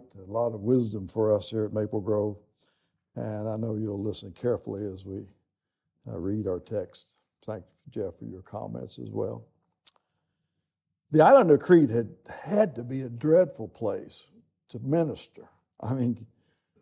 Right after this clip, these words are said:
I mean, think about it. They were trying to build a church here, but according to one of their own prophets, the people there were all liars and evil brutes and lazy gluttons.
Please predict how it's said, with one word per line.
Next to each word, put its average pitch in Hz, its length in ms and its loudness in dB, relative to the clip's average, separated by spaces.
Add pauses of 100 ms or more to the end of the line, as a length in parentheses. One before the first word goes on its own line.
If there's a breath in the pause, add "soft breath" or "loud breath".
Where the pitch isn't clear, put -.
(380)
I 156 60 -10
mean, 170 80 -6
think 233 260 4
about 113 200 2
it. - 40 2
They 135 80 10
were 165 60 4
trying 185 200 6
to 165 60 4
build 170 180 10
a 160 60 4
church 170 320 4
here, 120 100 2
but 117 100 2
according 202 380 6
to 160 60 4
one 185 180 6
of 170 80 6
their 135 140 8
own 170 240 6
prophets, 180 680 6
the 131 120 0
people 170 340 4
there 151 280 10
were 120 180 6
all 139 320 10
liars 165 600 10
and 117 120 4
evil 156 260 8
brutes 175 440 8
and 135 100 2
lazy 170 380 8
gluttons. 165 340 8